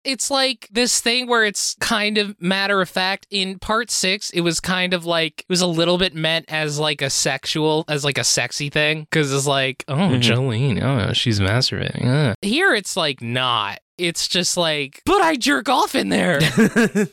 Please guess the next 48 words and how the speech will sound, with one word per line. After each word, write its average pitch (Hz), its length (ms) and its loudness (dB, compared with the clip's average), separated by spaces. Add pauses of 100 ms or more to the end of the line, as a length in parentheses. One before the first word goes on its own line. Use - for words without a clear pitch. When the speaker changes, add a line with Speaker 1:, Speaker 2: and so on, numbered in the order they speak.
(720)
Speaker 1:
The, 240 200 2
I 254 100 0
think 370 220 -4
the 349 120 0
casualness 185 1080 2
to 165 100 2
which 147 160 2
he 135 140 -2
says 131 340 2
it. - 460 4
Speaker 2:
<laughs> - 20 -8
God, 175 200 4 (280)
such - 400 0
a 214 140 2
fucking, 143 960 -2 (140)
<laughs> - 160 -6
yeah, 127 280 0 (100)
just - 200 -8
such - 180 0
a - 80 0
fucking - 380 -4
great 87 240 -2
line. 76 320 -2
Speaker 1:
Yeah. 120 440 -4
Speaker 2:
I 156 200 2
also 185 500 0
like 135 460 0
how 131 460 0
part - 340 -2
two 139 160 0
really 113 320 2
continues 113 440 0
to 107 80 -4
feel 110 140 0
like 107 140 0
a 107 40 0
deconstruction 104 640 0
of 101 80 0
part 101 220 -2
one, 107 240 0
in 104 220 0
that 107 160 0
they're 107 100 -2
really 120 320 2
playing 113 260 0
with 110 140 2
the 104 60 0
whole 117 280 0